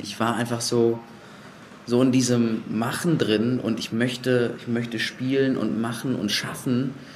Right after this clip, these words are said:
dass ich dann irgendwann gemerkt habe, als ich dann ausgezogen bin, "Ey, Wahnsinn, stimmt. Ich mach das ja, ich werd-, ich werde jetzt nach der Schule damit weitermachen und ich werde einfach davon leben können."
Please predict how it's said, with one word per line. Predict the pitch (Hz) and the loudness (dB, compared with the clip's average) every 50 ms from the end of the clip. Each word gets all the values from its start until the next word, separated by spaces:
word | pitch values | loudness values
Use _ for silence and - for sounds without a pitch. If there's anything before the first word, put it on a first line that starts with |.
| - - - - - - - | -18 -18 -20 -20 -20 -6 0
dass | - 113 113 | 0 0 0
ich | - 117 - | -2 -4 0
dann | - 120 117 120 117 - - - - - - - - - | 2 4 4 4 4 2 0 -6 -10 -14 -16 -18 -4 0
irgendwann | - 131 127 135 127 120 123 120 127 123 120 - 123 - - - - - - | 2 2 4 2 2 2 2 2 2 0 0 -4 -6 -10 -12 -18 -20 -20 -14
gemerkt | - 117 120 120 127 127 - - 139 | -4 -2 0 2 2 0 -2 -6 -6
habe, | 135 120 123 123 - - - | -4 0 0 0 0 0 0
als | - 117 - | 0 0 0
ich | - | 0
dann | - - | 0 0
ausgezogen | - 131 - - - - 131 120 120 120 104 | 0 0 -2 -6 -6 -4 -4 -2 -2 -2 -2
bin, | 120 113 117 113 - - | -2 -2 -2 -4 -6 -8
"Ey, | - 101 95 | -12 -10 -8
Wahnsinn, | 104 113 139 135 123 110 | -8 -6 -6 -4 -6 -6
stimmt. | 107 - - - 165 160 147 - - - - - - - - - - - - - - - - - - - - - - - - | -6 -8 -8 -6 -8 -8 -8 -10 -14 -18 -20 -20 -20 -20 -20 -20 -20 -20 -20 -20 -20 -20 -20 -20 -20 -20 -20 -20 -20 -20 -16
Ich | - - - | -14 -8 -6
mach | 117 123 127 | -6 -6 -6
das | - 156 147 - | -6 -8 -6 -4
ja, | 131 113 135 135 - | -2 -2 -2 -2 -4
ich | - 113 - - | -6 -10 -6 -6
werd-, | 117 - - | -6 -6 -6
ich | - - - | -8 -8 -6
werde | 123 123 127 | -4 -2 -2
jetzt | 123 120 - - - - - - | -2 -2 -4 -8 -10 -14 -8 -8
nach | 120 117 117 | -6 -6 -6
der | 123 | -8
Schule | 120 - - 147 139 | -8 -6 -4 -4 -2
damit | 117 104 98 90 | -2 -2 -2 -2
weitermachen | 92 92 117 - - 170 160 160 160 160 - 175 180 - - - - - - | 0 0 0 0 0 -2 0 -2 -2 -2 -4 -8 -10 -10 -12 -18 -18 -18 -10
und | - 101 101 | -8 -6 -6
ich | 98 92 | -4 -4
werde | 98 95 98 127 143 156 156 147 - - - - - - - - - - - - - - - - - - - - - - - - - - - - | -2 -2 -2 -2 -4 -4 -6 -8 -10 -14 -18 -20 -20 -20 -20 -20 -20 -20 -20 -20 -20 -20 -20 -20 -20 -20 -20 -20 -20 -20 -20 -20 -20 -20 -16 -12
einfach | 95 95 98 - 135 139 139 - - - | -12 -10 -8 -8 -10 -10 -10 -14 -12 -6
davon | - 123 127 - - 151 156 151 156 - - | -4 -4 -4 -4 -8 -8 -8 -8 -10 -10 -6
leben | 185 190 - 95 82 | -4 -2 -2 -2 -4
können." | - - 85 85 - | -6 -8 -8 -8 -10